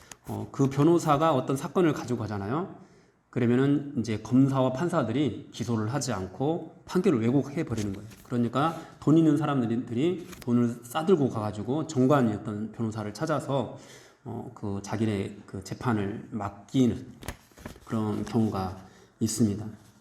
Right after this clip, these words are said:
결국 뭐, 재판, 판사나 검사가 직접 돈을 받지는 않지만은 그 이제 정관들이, 전에 했던 그 사람들이 돈을 이제 받아가지고 수억 원씩 돈을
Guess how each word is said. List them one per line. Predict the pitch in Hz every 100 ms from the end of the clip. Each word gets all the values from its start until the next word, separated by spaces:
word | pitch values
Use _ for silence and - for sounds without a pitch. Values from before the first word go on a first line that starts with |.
| _ - - -
결국 | 151 180 156 -
뭐, | 120 110 - -
재판, | - 143 165 170 165 160 156 131
판사나 | - 208 196 190 175 160
검사가 | - 131 123
직접 | - - - 135
돈을 | - 123 120
받지는 | 107 - 120
않지만은 | 101 101 - 107 98 110 156 160 - - - - - _
그 | - 110 110 104 104
이제 | 107 104 101
정관들이, | - 131 131 131 101 98 - - - - - -
전에 | - 117 110
했던 | 147 - 117
그 | 110
사람들이 | 98 135 120 107 101 - - _ _ _ _
돈을 | - 113 110 101
이제 | 101 104
받아가지고 | - 110 104 95
수억 | - 160
원씩 | 147 117 107
돈을 | - 104 98